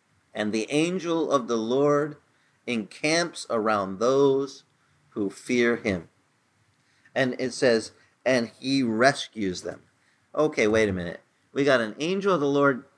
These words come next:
who wants an angel of the Lord to camp around you and rescue you? And David's gonna go on and tell us some things that God does for us that follow him. There's some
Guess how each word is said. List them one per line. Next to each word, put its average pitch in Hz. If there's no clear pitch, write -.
who 214
wants 208
an 139
angel 139
of 123
the 120
Lord 117
to 101
camp 117
around 101
you 95
and 135
rescue 135
you? 82
And 165
David's 233
gonna 160
go 156
on 196
and 139
tell 151
us 139
some 123
things 139
that 113
God 143
does 131
for 110
us 131
that 113
follow 147
him. 92
There's 139
some 123